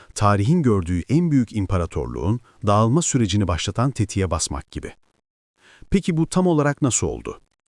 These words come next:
Tarih bize net bir rapor bırakmadı. Elimizde sadece veri parçacıkları, çeşitli versiyonlar ve devasa, sessiz sonuçlar var. Mönke tipik bir göçebe lideri değildi.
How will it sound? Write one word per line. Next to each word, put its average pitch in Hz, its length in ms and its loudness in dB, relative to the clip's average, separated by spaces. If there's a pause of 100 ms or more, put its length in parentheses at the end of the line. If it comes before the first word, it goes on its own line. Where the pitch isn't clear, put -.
(340)
Tarih 117 400 2 (100)
bize 120 200 2
net 120 300 2
bir 131 100 4
rapor 113 320 0
bırakmadı. 98 540 -2 (480)
Elimizde 104 440 2
sadece 143 560 0
veri 113 180 2
parçacıkları, 76 760 -2 (280)
çeşitli 127 460 0
versiyonlar 90 760 -2
ve 90 200 -2
devasa, 98 680 0
sessiz - 460 -2
sonuçlar 92 540 -4
var. 60 300 -12 (720)
Mönke 170 400 2
tipik - 380 -2
bir 156 60 0
göçebe 127 480 2
lideri 101 400 0
değildi. 80 460 -4